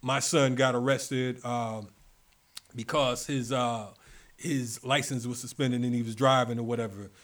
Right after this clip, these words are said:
and he hasn't been heard, hasn't been given a bail or anything yet." You know what I mean? So for the listeners, make sure that you, uh, check on your loved ones.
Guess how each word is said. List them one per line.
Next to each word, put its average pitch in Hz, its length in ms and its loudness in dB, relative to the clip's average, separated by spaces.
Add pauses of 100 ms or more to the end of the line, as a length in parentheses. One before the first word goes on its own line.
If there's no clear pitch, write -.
(220)
and 123 180 -4
he 143 100 2
hasn't 117 300 2
been 123 180 -2
heard, 143 400 0
hasn't 127 260 -4
been 127 80 -2
given 123 180 -4
a 117 60 -4
bail 131 360 -2
or 120 40 -2
anything 113 360 -8
yet." - 260 -6 (380)
You 117 120 -6
know 127 60 0
what 123 80 0
I 120 40 2
mean? 123 220 0
So 120 420 -4 (280)
for 147 200 0
the 131 80 2
listeners, 139 640 2 (220)
make 165 260 0
sure 156 400 0
that 135 240 -10
you, 127 260 -2 (100)
uh, 120 320 -8 (460)
check 156 300 0
on 139 100 2
your 131 120 2
loved 151 320 6
ones. 147 420 -4